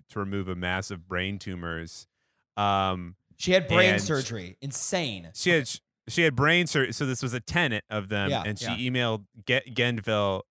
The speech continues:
Speaker 1: uh, begging for a move out date of August fifteenth, which I imagine would have been, uh, later than she was, uh, originally supposed to. And it said, "I'm under the most stress I have been in my life. I hope you can empathize with my situation. I'm sorry this year has happened to anyone."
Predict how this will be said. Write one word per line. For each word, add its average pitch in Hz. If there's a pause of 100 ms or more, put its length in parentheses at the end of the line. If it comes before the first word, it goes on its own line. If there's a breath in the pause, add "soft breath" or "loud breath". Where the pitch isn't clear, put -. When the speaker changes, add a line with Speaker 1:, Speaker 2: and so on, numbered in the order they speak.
Speaker 1:
uh, 101
begging 107
for 113
a 101
move 101
out 98
date 98
of 95
August 95
fifteenth, 98
which 92
I 95
imagine 95
would 90
have 82
been, 87 (320)
uh, 87
later 98
than 90
she 98
was, 92 (440)
uh, 90 (100)
originally 110
supposed 90
to. 95
And 87
it 95
said, 92 (440)
"I'm 110
under 131
the 123
most 110
stress 104
I 104
have 98
been 98
in 92
my 90
life. 147 (160)
I 104
hope 110
you 107
can 107
empathize 107
with 110
my 101
situation. 98
I'm 95
sorry 98
this 92
year 98
has 90
happened 92
to -
anyone." 92